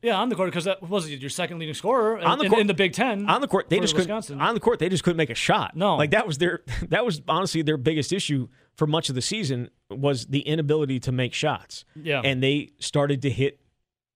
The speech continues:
Speaker 2: they st-, when they started to hit, they started to win.
Speaker 1: That Michigan State game, I just
Speaker 2: Were they up by twenty?
Speaker 1: Yeah, I, I
Speaker 2: And
Speaker 1: came
Speaker 2: almost
Speaker 1: into that
Speaker 2: lost?
Speaker 1: game 'cause, uh, listen, it's, as a fan, it's a roller coaster ride. I know I separate myself a little differently, or you separate yourself differently just 'cause as a reporter, you know.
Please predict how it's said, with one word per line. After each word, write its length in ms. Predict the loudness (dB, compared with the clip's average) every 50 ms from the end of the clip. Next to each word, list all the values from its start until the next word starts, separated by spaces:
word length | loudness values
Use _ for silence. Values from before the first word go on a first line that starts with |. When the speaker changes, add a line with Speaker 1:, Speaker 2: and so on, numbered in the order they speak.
| _ _
Speaker 2:
they 80 | -8 -6
st-, 180 | -6 -6 -2 0
when 100 | 0 2
they 60 | 2
started 300 | 2 2 2 0 2 0
to 80 | 0
hit, 300 | 2 2 2 2 0 -4
they 40 | -8
started 280 | -2 0 0 0 0 0
to 80 | -2
win. 300 | -2 0 -2 -2 -4 -6 -12 _ _ _ _ -4
Speaker 1:
That 200 | 0 0 0 0
Michigan 360 | 0 -2 -2 -2 -4 -4 -6
State 300 | -6 -6 -4 -6 -4 -4
game, 260 | -4 -4 -4 -4 -4
I 100 | -4 -4
just 380 | -2 -2 -4 -4 -4 -8 -10 -12 _ _
Speaker 2:
Were 60 | -6
they 80 | -6
up 100 | -6 -4
by 80 | -4 -6
twenty? 460 | -6 -6 -4 -4 -2 -2 -4 -6 -12 _ _ _ _ -6
Speaker 1:
Yeah, 320 | -4 -2 0 -2 -2 -4 -6 _ _ 0
I, 220 | 2 2 2 0 -2 -2
I 140 | 2 2
Speaker 2:
And 140 | 2 2 2
Speaker 1:
came 100 | 2 2 4
Speaker 2:
almost 180 | 4 4 4
Speaker 1:
into 100 | 4 4
that 40 | 4
Speaker 2:
lost? 120 | 4 2 0
Speaker 1:
game 280 | 0 0 -2 -4 -8
'cause, 220 | -2 -2 -2 -2 -2
uh, 80 | -8 -12 -14 -20 -20 -18 -4
listen, 420 | 0 0 0 0 0 -8 -12 -14 -10
it's, 240 | -12 -10 -10 -12 -18 _ -20 -20 _ _
as 140 | -2 0 0
a 40 | 0
fan, 320 | 0 2 4 4 4 4
it's 120 | 2 0 2
a 20 |
roller 220 | 2 2 2 0
coaster 260 | -2 -4 -10 -10 -10 -14
ride. 220 | -14 -14 -16 -20 _ _ _ _ _ _ _ _ _ _ _ _ _ _ _ _ _ 0
I 100 | 2 4
know 400 | 6 6 6 4 4 0 -4 -10 _ _
I 120 | 2 2
separate 340 | 4 4 2 2 2 -2 0
myself 340 | 0 -2 -2 0 -2 -4 -2
a 40 | -2
little 140 | -4 -4 -2
differently, 460 | -4 -6 -6 -6 -8 -6 -6 -6 -4
or 120 | -4 -2
you 100 | 0 0
separate 360 | 0 0 -2 -2 -2 -4 -4
yourself 260 | -4 -4 -4 -4 -2 -2
differently 260 | -4 -4 -4 -6 -8
just 180 | -8 -8 -6
'cause 140 | -6 -6 -6
as 80 | -6 -8
a 40 | -8
reporter, 400 | -10 -10 -6 -2 -2 -2 -2 -4
you 120 | -6 -6
know. 240 | -6 -6 -8 -10 -12